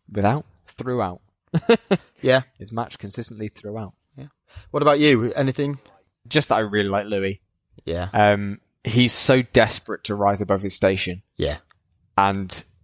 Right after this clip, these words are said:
Speaker 1: the fact that he does that on sheer willpower alone really appeals to me. Um, and he makes a great foil to Legoshi, who's almost doing the opposite, and that he's trying to hold himself back from being everything that he can be.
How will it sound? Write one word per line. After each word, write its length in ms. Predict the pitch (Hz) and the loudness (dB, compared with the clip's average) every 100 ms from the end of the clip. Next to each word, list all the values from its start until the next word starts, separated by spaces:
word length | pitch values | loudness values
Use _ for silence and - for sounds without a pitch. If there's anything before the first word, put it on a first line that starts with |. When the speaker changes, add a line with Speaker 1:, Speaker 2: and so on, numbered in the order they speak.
| - | -6
Speaker 1:
the 60 | |
fact 200 | 107 98 | 0 2
that 40 | 107 | 2
he 60 | |
does 160 | 101 101 | 0 0
that 80 | 85 | 0
on 80 | 98 | 0
sheer 320 | - 104 95 | 2 4 4
willpower 480 | 95 95 - 90 90 | 2 0 2 2 2
alone 420 | 90 92 87 90 _ _ _ - | 2 0 -2 -10 _ _ _ -2
really 220 | 95 95 | 2 2
appeals 340 | - 98 95 | 4 2 2
to 80 | - | 0
me. 200 | 95 101 - _ _ _ _ _ - | 0 0 -4 _ _ _ _ _ -4
Um, 340 | 90 90 92 - - | -2 -2 -4 -10 -2
and 220 | 104 98 | 0 0
he 140 | - | 0
makes 260 | 101 101 - | 2 0 -2
a 40 | 101 | 0
great 280 | 104 98 - | 2 2 0
foil 440 | - 101 98 95 | 2 4 4 0
to 240 | - 101 | 0 0
Legoshi, 640 | 95 98 101 98 - 95 98 | 0 2 2 4 2 0 0
who's 200 | 101 104 | 0 0
almost 300 | 107 101 - | -2 -2 0
doing 220 | 104 101 | 0 4
the 80 | 104 | 2
opposite, 460 | - 120 110 117 107 | 2 2 2 0 -2
and 120 | 104 | -2
that 100 | 101 | -2
he's 160 | 117 107 | -2 -8
trying 280 | - 101 98 | -2 -2 -2
to 80 | 98 | 0
hold 220 | 104 101 | 2 0
himself 440 | 95 - 95 - | -2 0 0 0
back 380 | 92 95 - - _ _ _ _ _ | 0 0 -4 -16 _ _ _ _ _
from 520 | - 110 98 98 98 | -6 2 2 2 0
being 280 | 101 98 92 | 0 2 2
everything 300 | 95 - 98 | 0 -4 -6
that 100 | 107 | -4
he 100 | 101 | -4
can 300 | - 101 101 | -2 -2 0
be. 260 | 110 131 | 0 0